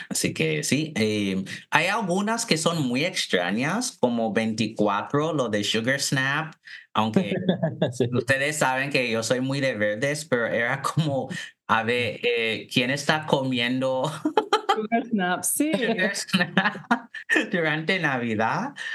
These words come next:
Speaker 1: Y había otro que era como Astral, que es negro con shimmer, no me gustó. Em, y luego ya hemos hablado de las tintas perfumadas que,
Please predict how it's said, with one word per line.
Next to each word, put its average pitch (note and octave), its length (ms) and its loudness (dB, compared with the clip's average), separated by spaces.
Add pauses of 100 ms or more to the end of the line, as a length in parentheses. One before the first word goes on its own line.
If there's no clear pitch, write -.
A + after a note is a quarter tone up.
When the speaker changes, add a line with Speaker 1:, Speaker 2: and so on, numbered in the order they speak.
(320)
Speaker 1:
Y C3 520 2
había D3 500 -2
otro C3+ 440 2
que C#3+ 120 -2
era B2+ 380 -2
como A2 920 0 (800)
Astral, D3+ 1000 2
que A2+ 320 2
es A2 120 -2
negro C3 640 0
con A#2 180 0
shimmer, C3+ 800 0
no B2 180 0
me B2 140 0
gustó. A#2 920 -2 (640)
Em, F#2+ 800 0 (720)
y B2 100 4
luego G#2 260 0
ya G2 320 2
hemos G#2+ 260 0
hablado F#2+ 520 0
de F2 260 0
las E2+ 260 0
tintas F2+ 480 0
perfumadas E2 880 0
que, D2 680 0